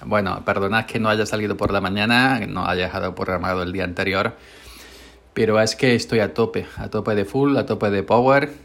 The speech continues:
y es que, puf, madre mía. Ayer, eh, grabé nueva entrega de la charla de Salmorejo Geek, que hacía tiempo que no caía una.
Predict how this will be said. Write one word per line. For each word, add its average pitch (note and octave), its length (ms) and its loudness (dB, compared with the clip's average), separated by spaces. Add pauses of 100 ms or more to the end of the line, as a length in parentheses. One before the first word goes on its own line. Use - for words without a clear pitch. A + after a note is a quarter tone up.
(320)
y F#2 440 -6
es F2 100 -4
que, F2+ 1040 -4
puf, C#3+ 180 0 (260)
madre F#2+ 280 -4
mía. A#3+ 320 -2 (920)
Ayer, A#2+ 680 4
eh, G#2+ 760 2 (380)
grabé G#2+ 480 2
nueva B2 260 4
entrega A#2 640 2
de G2 220 -2
la F2+ 240 -2
charla G2 320 -2
de F#2+ 80 0
Salmorejo F#2+ 480 -2
Geek, A2+ 200 0
que G#2 100 -4
hacía F#2+ 500 0
tiempo G2+ 340 -2
que F#2 140 -4
no F#2 420 -2
caía G#2 560 -2
una. A2+ 300 -2